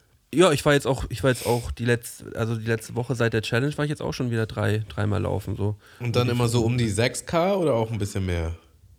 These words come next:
Speaker 1: Nö, ich war, hab jetzt immer entspannt fünf Kilometer Läufe so gemacht,
Speaker 2: Okay,
Speaker 1: ähm,
Speaker 2: okay.
Speaker 1: um auch wieder meine Beine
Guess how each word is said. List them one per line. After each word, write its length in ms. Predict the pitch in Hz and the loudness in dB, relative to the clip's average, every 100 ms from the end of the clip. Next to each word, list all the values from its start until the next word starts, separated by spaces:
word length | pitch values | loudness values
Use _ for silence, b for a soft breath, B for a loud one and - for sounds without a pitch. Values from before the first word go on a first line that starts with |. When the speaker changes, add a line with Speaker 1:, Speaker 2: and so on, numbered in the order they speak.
| _ - - _ b b b b b | _ -20 -20 _ b b b b b
Speaker 1:
Nö, 100 | 139 | 4
ich 180 | 127 - | 4 2
war, 140 | 110 | 2
hab 100 | 120 | 2
jetzt 320 | 120 120 - - | 2 0 -2 -2
immer 220 | 120 107 | 2 2
entspannt 380 | 104 - 107 104 | 2 0 0 0
fünf 160 | 104 | -4
Kilometer 400 | - 104 101 98 | -4 -2 2 2
Läufe 280 | 92 85 - | 2 0 -2
so 120 | 87 | -6
gemacht, 400 | - 82 101 101 B B B B | -4 -2 -4 -6 B B B B
Speaker 2:
Okay, 300 | 92 95 95 | -2 2 2
Speaker 1:
ähm, 120 | 95 | 0
Speaker 2:
okay. 80 | - | -2
Speaker 1:
um 120 | 95 | 0
auch 220 | - 98 | 0 0
wieder 140 | 107 95 | -2 0
meine 200 | 95 95 | 0 0
Beine 460 | 98 101 98 98 | 0 0 2 0